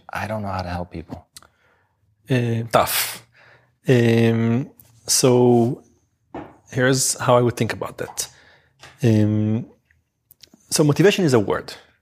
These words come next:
Speaker 2: right? It's, it's a, it's a label that we put a set of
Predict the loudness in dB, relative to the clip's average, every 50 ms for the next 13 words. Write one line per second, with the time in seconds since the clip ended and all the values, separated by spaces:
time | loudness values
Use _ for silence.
0 | _ _ -6 -6 -4 -4 -6 -4 -4 -4 0 2 2 2 2 0 0 -2 -2 -2
1 | 0 0 0 0 0 -2 -4 -8 _ 0 2 4 4 4 2 0 -4 -6 -10 -14
2 | -10 -10 -10 -2 0 0 0 0 -2 -10 -16 -14 -10 -4 -2 0 0 0 -2 -2
3 | -6